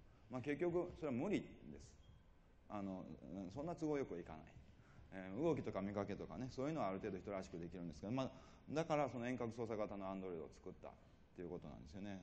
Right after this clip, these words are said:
で、でもこれは結構、これは良かったわけですね。まあ、いろ-、いろいろ悩みます。要するに研究者としてですね、えーと、人工知能の技術を諦めて遠隔操作した、遠隔操作をしていいのかっていうことなんですが、でもそもそも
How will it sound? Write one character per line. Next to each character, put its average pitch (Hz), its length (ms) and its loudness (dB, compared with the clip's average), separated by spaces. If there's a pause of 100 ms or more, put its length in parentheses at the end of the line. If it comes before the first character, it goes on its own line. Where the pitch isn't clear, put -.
で、 127 240 2 (400)
で 190 100 2
も 160 100 6
こ 185 80 4
れ 175 60 10
は 165 40 4
結 175 200 4
構、 101 300 0
こ 165 80 0
れ 165 80 6
は 151 60 6
良 170 100 8
か 135 120 2
っ - 100 2
た 85 60 -2
わ 85 60 0
け 78 60 -4
で 76 80 -6
す 98 40 -10
ね。 104 100 -6
ま 110 180 0
あ、 - 180 -8
い 143 40 2
ろ-、 165 160 2
い 147 60 2
ろ 185 140 4
い 180 40 4
ろ 175 240 6 (420)
悩 131 280 2
み 131 100 0
ま 110 160 0
す。 - 40 -10 (200)
要 120 100 2
す 117 100 -4
る 117 60 -2
に 107 80 -2 (260)
研 131 200 0
究 135 160 0
者 123 140 -2
と 87 120 -4
し - 100 -10
て 98 80 -4
で 78 120 -4
す - 100 -12
ね、 85 220 -8 (360)
え 98 220 0
ー 95 40 -8
と、 98 200 2
人 131 160 0
工 117 100 4
知 127 100 -4
能 117 120 0
の 95 80 -2
技 107 80 2
術 104 180 0
を 98 100 4
諦 120 200 0
め 101 120 -2
て 95 80 -2
遠 110 120 -2
隔 113 160 -2
操 117 140 -2
作 92 200 -6
し - 100 -14
た、 120 120 4 (420)
遠 123 160 0
隔 120 200 0
操 123 100 -2
作 98 160 -2
を - 20 -4
し - 80 -12
て 104 100 -2
い 123 100 2
い 180 40 2
の 156 120 0
か 82 100 -4
っ - 160 -8
て 101 60 -4
い 101 40 0
う 95 40 -2
こ 98 100 -4
と 98 80 -6
な 82 60 -8
ん 82 80 -6
で 82 80 -8
す - 100 -14
が、 104 240 0 (320)
で 156 60 4
も 165 80 8
そ 240 100 6
も 226 140 6
そ 156 60 2
も 117 280 4